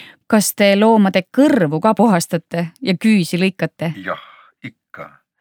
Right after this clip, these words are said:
Speaker 2: See maksab umbes viisteist eurot.
Speaker 1: Mhm.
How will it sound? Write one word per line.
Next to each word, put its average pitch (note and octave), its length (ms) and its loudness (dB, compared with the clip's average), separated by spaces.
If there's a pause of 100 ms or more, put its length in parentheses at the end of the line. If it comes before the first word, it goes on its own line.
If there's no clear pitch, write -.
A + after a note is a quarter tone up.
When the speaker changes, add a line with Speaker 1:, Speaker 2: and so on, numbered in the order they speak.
(240)
Speaker 2:
See C#3+ 240 -4
maksab B2+ 320 -4
umbes B2 420 -6
viisteist G#2 800 -16
eurot. D#2 340 -16 (760)
Speaker 1:
Mhm. F#3 340 4